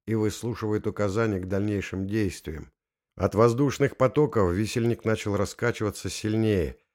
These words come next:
Разлетелись потревоженные мухи. Так, кажется, радиопереговоры закончены. Пилоты получили приказ,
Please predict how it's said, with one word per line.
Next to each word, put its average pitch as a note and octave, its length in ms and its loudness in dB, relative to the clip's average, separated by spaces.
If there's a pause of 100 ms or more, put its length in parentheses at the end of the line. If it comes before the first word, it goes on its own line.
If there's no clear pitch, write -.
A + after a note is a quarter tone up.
(220)
Разлетелись G#2 640 0
потревоженные F#2+ 680 0
мухи. F2 460 -2 (840)
Так, - 380 -8
кажется, F2 480 0
радиопереговоры F2 840 0
закончены. D2 680 -4 (360)
Пилоты F#2 360 0
получили E2 500 -4
приказ, A2+ 580 -2